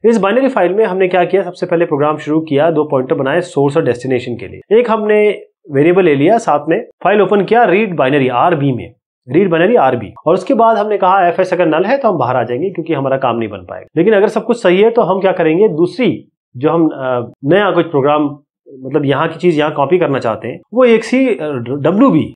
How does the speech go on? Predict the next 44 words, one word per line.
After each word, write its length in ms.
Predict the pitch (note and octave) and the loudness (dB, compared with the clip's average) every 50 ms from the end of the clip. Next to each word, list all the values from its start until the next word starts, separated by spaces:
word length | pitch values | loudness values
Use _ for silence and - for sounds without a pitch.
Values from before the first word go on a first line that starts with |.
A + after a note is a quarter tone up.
| _ C#3+ | _ 0
रीड 280 | C#3+ E3 A#3+ A#3+ F#3+ | 2 2 2 2 2
बाइनरी 340 | F#3+ F3+ F3 E3+ D#3+ D#3+ D#3 | 0 2 2 2 4 2 2
है 160 | D3+ G3+ B3+ | 2 2 0
या 100 | C4 A#3+ | 0 0
राइट 240 | E3+ E3 E3+ F3 C#3+ | 2 2 0 0 0
बाइनरी 340 | C3+ A#2+ A#2 A2+ G#2+ G#2+ F#2+ | 0 -2 -2 -2 -4 -6 -6
है, 100 | B2+ D#3+ | -4 -4
उसमें 260 | F3+ F3+ F3+ F3+ E3+ | -4 -2 0 -2 0
खोलेंगे 420 | - C#3+ B2 A#2+ G#2+ A2 A#2 F3 - - - | 0 -2 -4 -4 -4 -6 -10 -12 -14 -4 -2
और 160 | D#3 F3+ F3+ F#3+ | 0 0 0 0
एफ़टी 300 | G#3+ G#3 G#3+ - C4 A3 | -2 -4 0 0 0 2
है 140 | C#3+ C#3 A#2+ | 2 0 -2
यहाँ 140 | G#2 G2+ | -2 -4
पर। 200 | F#2+ - G2 - - _ _ G3+ | -8 -12 -18 -20 -20 _ _ -4
अब 120 | G3+ G3+ G3 | -2 0 0
एफ़टी 240 | F#3 F#3 F#3 C#4 C4+ | 0 0 2 2 2
अगर 180 | B3+ B3 A3+ | 2 4 2
नल 160 | G#3+ G#3+ G#3+ | 2 2 2
आ 60 | G#3 G#3 | 2 2
गया 120 | A3 A3+ | 2 0
तो 100 | A3 G#3 | 0 0
हम 100 | F#3+ F#3+ | 0 2
बोलेंगे 260 | F3+ F3+ F#3 F#3+ F#3+ | 2 2 4 4 2
कि 340 | F3 F#3 F#3+ F3+ E3 D#3 C#3+ C#3 | 2 4 4 4 4 2 0 -4
देखिए 200 | D3 C#3 D#3+ D#3 | -4 -2 0 0
ये 120 | D#3 E3 | 0 0
फाइल 220 | D#3+ D#3+ D#3 D#3 D3 | 0 0 0 -2 -2
खुल 160 | - D3+ F3+ | -2 -2 0
नहीं 100 | G3+ F#3 | 0 0
पा 140 | F3 C#3+ C3 | 0 0 0
रही 100 | D3+ G3+ | 0 0
है, 60 | A3+ | 0
हम 100 | A3 E3 | 0 0
बाहर 160 | C#3 B2 A#2+ | 0 0 0
आ 60 | G#2+ | 0
जाएंगे। 360 | F#2+ F#2+ F2+ F2+ - _ D#3+ | -2 -6 -10 -12 -6 _ 0
लेकिन 120 | F#3 A#3 A#3 | 2 2 2
अगर 160 | A3 A#3+ C4+ | 2 2 0
सब 240 | C4+ C4+ A#3+ - - | 0 0 -4 -6 -6
कुछ 220 | - C#4+ C#4+ - | -8 -8 -6 -4
सही 180 | - - B3 A#3 | -2 0 0 0
चल 160 | - F#3 C#3+ | 0 0 0
रहा 160 | B2+ B2 A2+ | 0 -2 -2
है 100 | G#2+ C#3+ | -4 -6